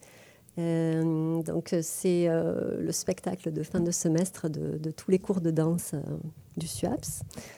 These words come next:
Donc, je vais pas vous renommer, euh, toutes les activités, euh, qu'il y a eu, euh,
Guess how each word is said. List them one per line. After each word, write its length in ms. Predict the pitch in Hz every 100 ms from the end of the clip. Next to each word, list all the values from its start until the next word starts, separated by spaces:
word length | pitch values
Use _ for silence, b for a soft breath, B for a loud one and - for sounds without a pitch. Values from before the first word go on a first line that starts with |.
| B
Donc, 160 | - 175
je 80 | 175
vais 80 | 170
pas 140 | 190
vous 160 | 165 151
renommer, 640 | 156 180 180 185 185 180
euh, 100 | 156
toutes 220 | 156 -
les 140 | 175 165
activités, 760 | 165 - 170 175 - 190 190
euh, 300 | 170 156 151 151 - 180 - 190 175 165
qu'il 200 | - 165
y 20 |
a 60 | 156
eu, 260 | 165 175 165
euh, 260 | 156 156